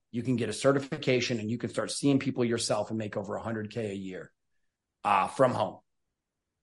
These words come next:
It's a real career. It's growing every day, and people had no idea that it exists.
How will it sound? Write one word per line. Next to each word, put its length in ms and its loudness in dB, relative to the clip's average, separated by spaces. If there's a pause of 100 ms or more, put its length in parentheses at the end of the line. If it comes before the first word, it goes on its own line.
(180)
It's 140 -4
a 60 0
real 280 8
career. 440 4
It's 160 -4
growing 380 2
every 220 6
day, 340 6
and 120 -2
people 260 0
had 180 2
no 220 6
idea 320 2
that 140 -2
it 100 -4
exists. 600 -10